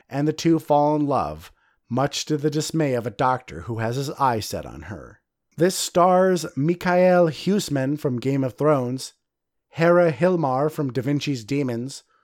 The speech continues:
Josh Hartnett from Pearl Harbor, and Sir Ben Kingsley from Gandhi.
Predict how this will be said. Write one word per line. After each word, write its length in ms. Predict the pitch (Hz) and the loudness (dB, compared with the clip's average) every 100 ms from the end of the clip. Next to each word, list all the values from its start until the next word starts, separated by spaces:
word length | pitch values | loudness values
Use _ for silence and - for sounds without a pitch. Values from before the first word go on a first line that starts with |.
| _ | _
Josh 320 | 151 147 147 | 0 0 0
Hartnett 560 | - 160 175 139 143 _ | -2 0 0 0 -6 _
from 160 | - 127 | -4 -4
Pearl 400 | - - 160 139 | -4 2 2 2
Harbor, 560 | 127 156 151 123 123 - _ | 4 4 4 0 -2 -8 _
and 200 | - 127 | -8 -6
Sir 400 | - - 185 208 | -6 -2 0 2
Ben 420 | 190 131 160 175 175 | 0 2 2 2 0
Kingsley 600 | - 160 147 107 87 76 | 0 0 0 -2 -8 -8
from 280 | 123 120 | -6 -6
Gandhi. 680 | 92 117 117 104 - - - | -4 -2 -2 -4 -10 -18 -20